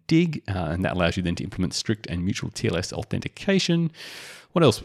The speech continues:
Uh, a bunch of other things updated. So Containerd, Runc, and Docker.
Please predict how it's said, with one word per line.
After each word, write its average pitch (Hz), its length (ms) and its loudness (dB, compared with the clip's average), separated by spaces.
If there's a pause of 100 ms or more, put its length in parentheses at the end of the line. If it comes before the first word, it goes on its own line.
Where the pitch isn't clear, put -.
Uh, 95 320 8
a - 100 0
bunch - 160 4
of 120 80 4
other 139 140 8
things 135 180 6
updated. 139 420 6
So - 220 0
Containerd, 135 680 2
Runc, 117 380 4
and 104 140 2
Docker. 135 420 4